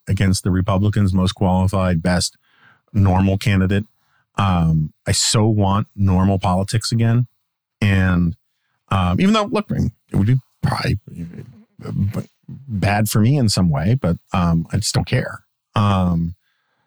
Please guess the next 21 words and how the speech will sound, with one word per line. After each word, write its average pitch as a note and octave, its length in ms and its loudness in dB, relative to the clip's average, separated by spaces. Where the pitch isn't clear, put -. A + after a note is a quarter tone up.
um, F#2+ 680 2
but, C3+ 300 0
you D#3 80 0
know, A2 120 2
I've C3+ 100 2
been C3+ 100 4
thinking C3+ 280 2
about A2 240 2
it. A2 100 -4
I B2 80 2
now C#3+ 180 2
put E3+ 240 0
it D3 120 2
at B2 140 -2
twenty-five E3+ 560 0
percent, - 400 -2
thirty D#3 240 0
percent, G3+ 440 -2
um, C#3+ 240 4
chance E3 420 -2
that, B2+ 220 0